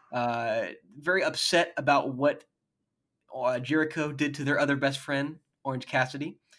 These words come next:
Uh, Trent even at one point attempted to choke out Jericho with a stupid little bandana thing. Uh, Sammy managed to get back in control. He attempted Jericho's arrogant pin thing where he just puts one foot on him and, and flexes, and that got, like, half of a one count.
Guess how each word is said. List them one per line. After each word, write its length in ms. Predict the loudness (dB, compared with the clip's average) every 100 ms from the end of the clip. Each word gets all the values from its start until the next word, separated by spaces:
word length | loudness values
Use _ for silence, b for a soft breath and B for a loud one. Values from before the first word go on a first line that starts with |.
| b b -6
Uh, 220 | -4 -4
Trent 320 | -2 2 2 0
even 240 | 0 2
at 100 | 2
one 220 | 2 2
point 320 | 2 -2 -2 -4
attempted 380 | -6 -8 -8 -10
to 60 |
choke 360 | -10 -2 0 2
out 220 | 2 0
Jericho 420 | 0 -2 0 0
with 140 | 2 2
a 60 |
stupid 340 | -2 -4 -4 -2
little 140 | -2
bandana 440 | 0 0 0 0 -2
thing. 380 | -2 -4 -6 -12 _ _ _ _ _ _ _ -10
Uh, 240 | -8 -8 -10 -14
Sammy 380 | -8 -2 0 2
managed 340 | 0 -2 -4
to 80 | -4
get 160 | -4 0
back 220 | 0 -2
in 80 | -8
control. 680 | -14 -8 -2 0 0 -4 -10 _ _ _
He 160 | -4
attempted 560 | -2 -4 -4 -4 -6 -6
Jericho's 520 | -4 -2 -2 -4 -4
arrogant 380 | -2 0 -2 -6 -10
pin 300 | -4 -2 -2
thing 200 | 0 2
where 80 | 2
he 60 | -2
just 140 | -4
puts 180 | -6 -4
one 380 | 0 0 0 -2
foot 240 | 2 4
on 180 | 4 4
him 160 | 2
and, 220 | 0 -4 B B -8
and 140 | -8
flexes, 640 | 2 6 6 6 2 2 2
and 180 | 2 4
that 240 | 2 0 _
got, 200 | 0 2
like, 200 | 0 0
half 280 | 2 2 2
of 80 | -2
a 60 |
one 260 | 0 2 0
count. 340 | 2 0 0